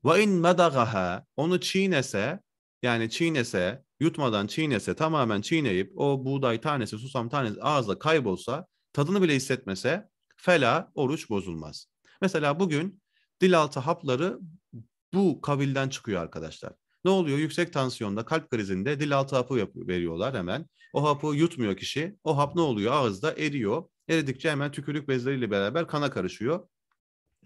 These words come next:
Oradan, e, hemen işte tansiyon dengeleniyor. Ve bu ilacı tadını hissetmiyor kişi. Tadını yutmuyor yani. Boğazında bu tadı hissetmiyor. Yutmuyor o tadı. Bu yüzden ta-, e, dil altı hapları orucu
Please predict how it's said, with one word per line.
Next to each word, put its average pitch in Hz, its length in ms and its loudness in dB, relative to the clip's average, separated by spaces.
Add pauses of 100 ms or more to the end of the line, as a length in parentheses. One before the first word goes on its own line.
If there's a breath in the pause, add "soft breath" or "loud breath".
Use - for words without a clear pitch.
(300 soft breath)
Oradan, 147 540 2 (360)
e, 107 40 0 (560)
hemen 156 320 0
işte 143 260 -2
tansiyon 147 400 -2
dengeleniyor. 127 600 0 (380)
Ve 139 200 2
bu 190 160 2
ilacı 151 520 0 (220)
tadını 175 280 4
hissetmiyor 185 540 2
kişi. - 320 -10 (600)
Tadını 160 280 2
yutmuyor 165 380 2
yani. 98 200 0
Boğazında 147 520 2
bu 165 80 -6
tadı 165 200 -2
hissetmiyor. 165 540 -2
Yutmuyor 117 360 0
o 90 80 0
tadı. 82 300 -8 (360)
Bu 180 100 2
yüzden 120 400 0
ta-, 107 220 0
e, 104 380 0
dil 170 160 4
altı 147 180 0
hapları 135 400 0
orucu 151 540 0